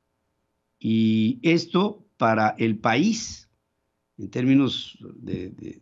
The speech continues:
de ahorro, era muy importante, en un momento en el que todavía no había una estructura hacia la cogeneración,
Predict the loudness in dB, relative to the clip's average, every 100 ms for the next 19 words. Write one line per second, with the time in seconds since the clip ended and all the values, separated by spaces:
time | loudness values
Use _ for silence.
0 | _ -2 2 2 2 -2 -2 -2 2 4
1 | 4 4 2 2 -2 0 0 0 0 0
2 | -4 _ _ _ _ _ _ _ 2 4
3 | 4 4 4 2 0 -2 -4 0 2 2
4 | -2 -2 0 2 2 4 4 2 2 2
5 | 4 4 2 2 2 2 2 2 2 -2
6 | -2 2 4 4 2 2 0 0 0 0
7 | 4 4 4 2 4 6 4 2